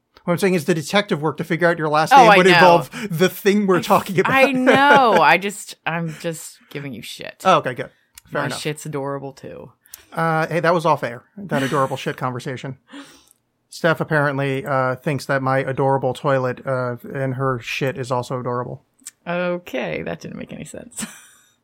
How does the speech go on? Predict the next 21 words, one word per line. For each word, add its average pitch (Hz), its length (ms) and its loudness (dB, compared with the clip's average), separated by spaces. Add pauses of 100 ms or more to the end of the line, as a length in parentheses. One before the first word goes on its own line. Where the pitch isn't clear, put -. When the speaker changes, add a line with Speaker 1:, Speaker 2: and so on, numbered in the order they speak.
(500)
Speaker 1:
Uh, 143 320 0
well, 147 280 -4
you 135 100 -8
said 151 160 -6
your 147 80 -8
shit 156 220 -6
was 143 100 -8
adorable, 147 480 -2
and 135 80 -6
you 131 60 -6
were - 20 -10
talking 139 240 -4
about 135 100 -2
Speaker 2:
I - 60 0
Speaker 1:
my 139 60 0
Speaker 2:
didn't 139 140 0
Speaker 1:
adorable 135 120 0
Speaker 2:
shit 226 160 2
in 208 60 -2
your 160 160 0
Speaker 1:
toilet. 147 480 -4